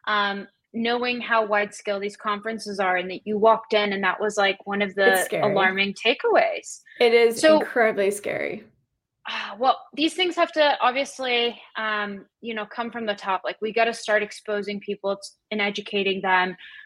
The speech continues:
Speaker 1: Do you have any, like, resources off the top
Speaker 2: Yeah.
Speaker 1: of your mind that you could share with us,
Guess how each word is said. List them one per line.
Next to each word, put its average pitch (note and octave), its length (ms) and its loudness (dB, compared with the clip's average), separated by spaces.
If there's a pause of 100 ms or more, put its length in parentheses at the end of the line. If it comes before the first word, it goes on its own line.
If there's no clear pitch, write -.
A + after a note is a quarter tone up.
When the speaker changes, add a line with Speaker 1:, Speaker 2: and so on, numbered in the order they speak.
(420)
Speaker 1:
Do G#3 120 -4
you C#4+ 160 4
have B3+ 320 4
any, B3 380 4
like, G#3 260 2
resources A3 800 0
off G3 140 -2
the G#3 60 -6
top G#3 220 -2
Speaker 2:
Yeah. - 40 -12
Speaker 1:
of G#3 60 -10
your G#3+ 160 -2
mind F#3+ 400 0
that G3 180 -6
you G3+ 120 -6
could - 180 -12
share G3 520 2
with F#3+ 180 -4
us, - 540 -4